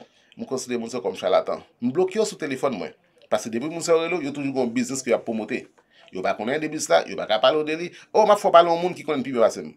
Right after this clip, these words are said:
Ou rele m pou w pale m de yon biznis ou pa menm konn sa l ye. Epi pou mwen menm, ret tande w, menm non.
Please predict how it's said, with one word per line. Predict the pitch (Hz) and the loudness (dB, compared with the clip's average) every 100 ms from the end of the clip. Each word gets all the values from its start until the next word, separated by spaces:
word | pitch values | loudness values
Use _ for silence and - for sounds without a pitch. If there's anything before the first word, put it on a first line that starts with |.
| - | -10
Ou | 110 | -6
rele | 117 120 | -2 0
m | 127 | 0
pou | 117 | 4
w | |
pale | 113 | 4
m | 107 | 4
de | |
yon | 104 | -4
biznis | 110 101 143 - | -4 -6 -8 -2
ou | 123 | 2
pa | |
menm | 123 113 | 4 2
konn | 123 | 2
sa | 131 | 2
l | 151 | 2
ye. | 185 185 _ _ _ _ _ _ _ _ | -4 -8 _ _ _ _ _ _ _ _
Epi | 117 123 | -4 -4
pou | 123 | -2
mwen | 127 127 | -2 0
menm, | 127 143 143 | 0 0 -2
ret | 151 | -2
tande | 151 | -2
w, | 165 | -2
menm | 190 185 _ _ _ | -4 -4 _ _ _
non. | 175 151 | 0 2